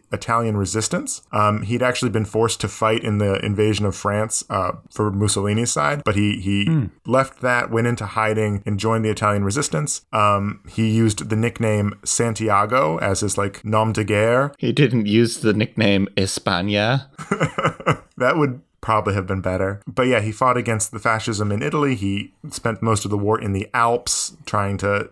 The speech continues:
Speaker 1: you know, survive and do whatever he could to, to undermine Mussolini. His parents were actually held hostage as a result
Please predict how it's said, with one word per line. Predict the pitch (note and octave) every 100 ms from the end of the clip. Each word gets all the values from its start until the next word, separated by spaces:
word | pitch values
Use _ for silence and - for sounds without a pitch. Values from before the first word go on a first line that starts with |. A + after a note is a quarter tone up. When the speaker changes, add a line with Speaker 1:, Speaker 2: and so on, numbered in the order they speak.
| _
Speaker 1:
you | A#2
know, | G2+
survive | F#2+ G#2 G#2 A2 G#2+ G2
and | F#2
do | F#2+
whatever | G#2 G2 F#2+
he | G2
could | G#2 G2
to, | G2+ G2 -
to | A2
undermine | A2 G#2 G2+ F#2+ G2 G#2 - -
Mussolini. | G2+ G2+ A2+ C#3 C#3+ D3
His | B2
parents | - A#2+ C#3+ C#3+
were |
actually | B2+ A#2 A#2+
held | A2+ A#2
hostage | F#2+ G#2 G#2+ - D3 C#3+
as | C3+ A2+
a | G#2+
result | G#2+ G#2+ G#2+ A#2